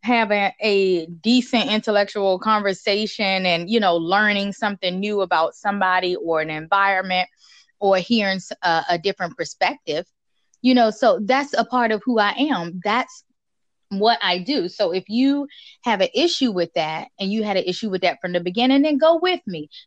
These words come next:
Then join in on the, um, on the podcast. Then, you know, be my friend on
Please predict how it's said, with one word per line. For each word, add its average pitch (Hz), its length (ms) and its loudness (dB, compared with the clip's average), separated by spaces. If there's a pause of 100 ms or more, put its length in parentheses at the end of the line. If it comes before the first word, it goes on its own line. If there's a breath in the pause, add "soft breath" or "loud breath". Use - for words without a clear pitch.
Then 277 200 4
join 320 360 2
in 339 300 0
on 247 300 2
the, 214 440 -2
um, 175 340 -4 (460 soft breath)
on 247 160 2
the 220 180 2
podcast. 196 760 2
Then, 220 280 0
you 285 80 2
know, 233 160 6
be 311 260 4
my 320 180 0
friend 247 300 -2
on 185 160 -2